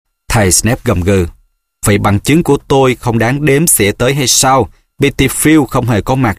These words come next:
trong căn lều hát và tôi cũng không thấy dấu vết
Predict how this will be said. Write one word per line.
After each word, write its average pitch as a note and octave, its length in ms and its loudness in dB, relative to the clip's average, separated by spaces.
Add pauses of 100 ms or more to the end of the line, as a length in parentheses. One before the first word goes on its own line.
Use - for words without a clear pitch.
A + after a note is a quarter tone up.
trong A2 300 0
căn A#2 300 -2
lều G2+ 320 0
hát D3 280 -2 (420)
và G#2 160 2 (140)
tôi D#3 360 2
cũng G#2 160 -2
không A#2+ 340 -2
thấy A#2+ 280 -2
dấu C#3+ 220 2
vết D#3+ 200 -2